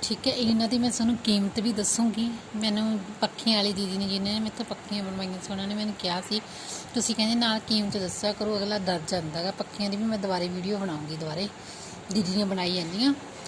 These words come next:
ਫਿਰ ਦੁਬਾਰੇ ਬਣਾ-, ਜਿਹੜੀ ਇਹ ਰੁਮ-, ਇਹ ਰੁਮਾਲ ਹੈ ਜੀ, ਇਹ ਕਰੇਲਿਆਂ ਦੀ ਰੁਮਾਲ ਵੱਜਦੀ ਆ। ਆਹ ਦੇਖੋ, ਇਹ ਕਰੇਲਿਆਂ ਦੀ ਰੁਮਾਲ ਵੱਜਦੀ ਆ ਤੇ ਇਹਦੇ ਉੱਪਰ ਇੱਥੇ ਜਾਲੀ ਵੀ ਦਿੱਤੀ ਹੋਈ ਹੈ ਸਾਰੇ, ਆਹ ਦੇਖੋ।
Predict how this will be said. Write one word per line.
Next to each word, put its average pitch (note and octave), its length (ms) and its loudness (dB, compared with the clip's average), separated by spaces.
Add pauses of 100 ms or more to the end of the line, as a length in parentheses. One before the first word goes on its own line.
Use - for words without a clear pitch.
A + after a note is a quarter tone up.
(140)
ਫਿਰ F#3+ 100 0
ਦੁਬਾਰੇ E3 220 -4
ਬਣਾ-, - 600 -8
ਜਿਹੜੀ A#3 280 4
ਇਹ A#3+ 320 4
ਰੁਮ-, B3 280 2
ਇਹ A3+ 220 2
ਰੁਮਾਲ A#3 320 2
ਹੈ A#3 80 4
ਜੀ, G#3 240 -2
ਇਹ A#3+ 120 0
ਕਰੇਲਿਆਂ G#3 480 6
ਦੀ G3+ 140 0
ਰੁਮਾਲ G3 300 0
ਵੱਜਦੀ D#3 360 -2
ਆ। C#3+ 40 -6 (1300)
ਆਹ F3 40 -8
ਦੇਖੋ, D#3+ 240 -10 (920)
ਇਹ A3+ 180 0
ਕਰੇਲਿਆਂ G3+ 380 6
ਦੀ G3+ 120 0
ਰੁਮਾਲ G3 300 -2
ਵੱਜਦੀ F#3 380 -4
ਆ G#3+ 80 -2 (540)
ਤੇ - 80 -4
ਇਹਦੇ B3 320 2
ਉੱਪਰ A#3+ 200 0
ਇੱਥੇ A#3 240 -2
ਜਾਲੀ F#3 300 2
ਵੀ E3+ 120 -6
ਦਿੱਤੀ F3 280 -6
ਹੋਈ F3 200 -4
ਹੈ D#3+ 60 -6
ਸਾਰੇ, E3 380 -8
ਆਹ F3+ 60 -6
ਦੇਖੋ। D#3 200 -12